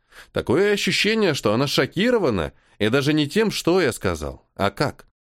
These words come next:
А потом из ее прекрасных глаз скатывается слеза по щеке. Меня прошивает ток.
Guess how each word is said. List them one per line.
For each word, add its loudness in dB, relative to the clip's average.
А 0
потом 2
из 0
ее 2
прекрасных 0
глаз 0
скатывается 0
слеза 0
по -6
щеке. -2
Меня 0
прошивает -2
ток. -8